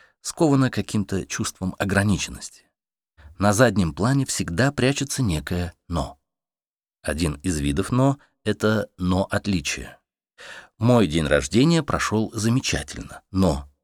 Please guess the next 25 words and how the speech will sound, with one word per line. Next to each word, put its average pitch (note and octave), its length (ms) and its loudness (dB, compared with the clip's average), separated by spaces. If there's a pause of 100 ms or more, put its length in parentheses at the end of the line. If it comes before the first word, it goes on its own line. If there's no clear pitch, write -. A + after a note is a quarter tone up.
(120)
мне F2+ 280 2
хотелось C3+ 500 2
бы C#3 300 2
шоколадный E2+ 680 2
торт - 460 0
вместо F2 420 -4
морковного D#2 600 0
пирога. F#2 540 -2 (920)
Кроме D2+ 320 0
того, G#2+ 500 2
есть - 580 -2
«но» F#2 360 2
лучшего. - 640 -2 (380)
Мне G2 400 2
нравится E2+ 580 2
мой D2+ 200 0
новый C2 320 -2
дом, F#2+ 340 0 (320)
но A2+ 240 4
у C3+ 80 2
моего G#2 360 4
друга D#2+ 280 2
Джона G2+ 400 2
дом A#2 320 2
больше, C#3+ 480 2